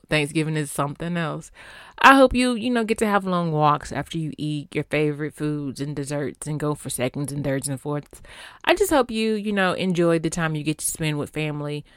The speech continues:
um, whether it's a few of 'em or a lot of 'em. I really just hope you stay safe and be careful out here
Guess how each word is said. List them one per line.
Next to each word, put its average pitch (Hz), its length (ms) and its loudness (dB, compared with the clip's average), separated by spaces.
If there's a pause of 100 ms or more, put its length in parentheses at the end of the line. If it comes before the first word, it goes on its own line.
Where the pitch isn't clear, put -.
(240)
um, 160 280 0
whether 151 280 2
it's - 160 -2
a 151 40 -6
few 156 220 0
of 143 160 2
'em 147 180 -4
or 139 140 -2
a 143 60 0
lot 143 240 -2
of 139 180 -4
'em. 143 300 -8
I 151 220 0
really 160 420 0
just 151 240 -6
hope 156 200 -4
you 147 60 -10
stay 139 220 -6
safe 139 500 -8 (500)
and 165 220 0
be 156 140 -2
careful 156 500 -4
out 143 240 -6
here 147 600 -2